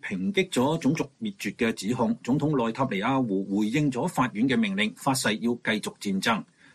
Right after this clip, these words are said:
而以色列嘅主要盟友美國對呢項嘅裁決係作出咗低調嘅回應，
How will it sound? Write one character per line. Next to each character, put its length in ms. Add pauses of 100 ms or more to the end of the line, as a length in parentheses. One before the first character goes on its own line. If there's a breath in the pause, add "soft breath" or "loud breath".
而 0
以 280
色 160
列 100
嘅 200
主 120
要 100
盟 320
友 320
美 240
國 280
對 180
呢 60 (120)
項 80
嘅 120
裁 160
決 240
係 180
作 140
出 100
咗 300
低 280
調 60
嘅 300
回 160
應， 200